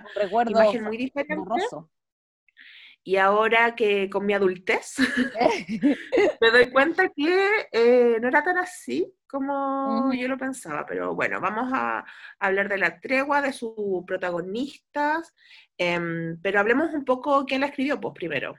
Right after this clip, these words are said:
Speaker 2: Mario
Speaker 1: La escri-,
Speaker 2: Benedetti.
Speaker 1: la escribió Mario Benedetti, un señor que, como decía mi profesora de lenguaje, era colorado, colorado, colorado.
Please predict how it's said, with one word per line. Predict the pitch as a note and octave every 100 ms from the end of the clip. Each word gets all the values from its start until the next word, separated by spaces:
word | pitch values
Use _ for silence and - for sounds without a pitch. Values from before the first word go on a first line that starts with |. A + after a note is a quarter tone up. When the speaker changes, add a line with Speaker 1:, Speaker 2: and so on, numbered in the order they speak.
| _
Speaker 2:
Mario | - G#3 G#3
Speaker 1:
La | G#3+
escri-, |
Speaker 2:
Benedetti. | G#3 G3+ F#3 F#2 - _ _ -
Speaker 1:
la | F3+
escribió | G3 G3+ G3+ A3
Mario | B3 C4+ C4
Benedetti, | A#3+ G#3 G3 G#3+ - C4+ C#4
un | G3 G#3+
señor | G#3 G3 G#3 A3+
que, | A#3 G3+
como | G#3 G3
decía | F#3+ A3
mi | A#3
profesora | A3+ A#3 G#3+ A3+ A3+
de | A3+
lenguaje, | G3+ G3 G#3 A3 C4 B3 G3+
era | G#3 G#3 G3+
colorado, | G3+ F#3 G3 A3+ B3+
colorado, | A3+ G3+ G#3 A#3+ A#3+
colorado. | A3 G3+ E3 -